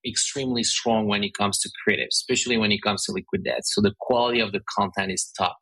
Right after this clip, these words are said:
notch. And that I would, don't wanna take credit for that. The C E O, Mike Cesario, is, is a genius when it comes to creating content. An ex-agency guy knows very well what he, when it comes to creating content, what resonates and what doesn't. Now, after that, when it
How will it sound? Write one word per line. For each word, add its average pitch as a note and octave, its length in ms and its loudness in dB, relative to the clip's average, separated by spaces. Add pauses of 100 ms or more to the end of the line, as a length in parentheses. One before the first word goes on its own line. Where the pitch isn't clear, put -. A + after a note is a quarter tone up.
notch. D#2+ 340 -2
And G#2 140 0
that A2 240 2
I G2+ 180 -2
would, G#2 120 -10
don't G2+ 120 -6
wanna G#2+ 240 -2
take F#2+ 180 -6
credit G#2 300 -2
for G2+ 100 0
that. G2 180 2 (420)
The G2 100 -2
C A2+ 260 0
E G#2+ 40 4
O, G#2+ 140 2
Mike G#2 240 0
Cesario, G2+ 520 0
is, F#2+ 140 -4
is G#2 180 -4
a G2+ 80 -2
genius G#2 600 0
when G2 120 -4
it G2 100 -4 (100)
comes - 320 -2
to G2 120 -2 (140)
creating F#2 340 0
content. G2+ 400 -2 (340)
An G#2+ 140 2
ex-agency G#2+ 720 -2
guy G2+ 400 0
knows G2+ 240 -4
very G#2 240 0
well G2+ 360 2
what G2 140 -2
he, F#2 100 -10 (220)
when G#2 160 2
it G2 160 2
comes G2+ 220 0
to - 160 -4
creating F#2+ 340 -2
content, G2+ 320 -2
what G2 140 2
resonates G2 500 -2
and G2 100 -6
what F#2 200 -4
doesn't. G2 320 0 (580)
Now, B2+ 220 2
after C3+ 260 -4
that, D3 240 0
when B2 140 -2
it A#2+ 80 -4